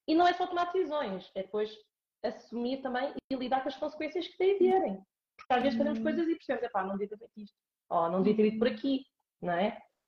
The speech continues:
Speaker 2: Exatamente.
Speaker 1: E, e sei lá, tipo, coisas do género, Ah, imagina, escolhi uma creche. A pessoa, quando é a minha primeira vez a ver uma creche, não faz, não faz ideia o que é que ela está a fazer. Tipo, ok, é, tipo, pois, tem janelas,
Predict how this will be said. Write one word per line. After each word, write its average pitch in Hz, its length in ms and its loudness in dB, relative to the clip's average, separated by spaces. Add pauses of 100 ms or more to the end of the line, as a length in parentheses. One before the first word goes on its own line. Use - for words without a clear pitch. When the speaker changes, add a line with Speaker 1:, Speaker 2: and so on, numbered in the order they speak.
(220)
Speaker 2:
Exatamente. 214 560 -10
Speaker 1:
E, 226 480 0
e 202 60 -4
sei 226 100 8
lá, 202 240 10 (320)
tipo, 185 160 0
coisas 226 400 2
do 233 120 0
género, 190 840 0 (280)
Ah, 190 380 8
imagina, 202 400 -6 (560)
escolhi 269 300 -2
uma 285 140 2
creche. 226 460 -2 (320)
A - 800 -20
pessoa, 214 240 -2
quando 226 160 -4
é - 20 -2
a 233 40 -2
minha 226 120 -4
primeira 226 220 -6 (340)
vez 226 180 -4
a 226 60 -2
ver 214 100 -6
uma 233 120 -4
creche, 233 240 -4
não 240 80 -8
faz, 240 160 -2
não 233 80 -10
faz 240 160 -4
ideia 233 100 -4
o - 20 -14
que 240 60 -6
é - 20 -6
que - 60 -8
ela 240 80 -2
está 233 140 -2
a 233 60 -4
fazer. 214 340 -8
Tipo, - 200 -14 (140)
ok, 175 440 -2
é, 160 140 -12 (100)
tipo, 160 160 -14 (200)
pois, 220 220 -8 (200)
tem 170 160 -4
janelas, 226 640 2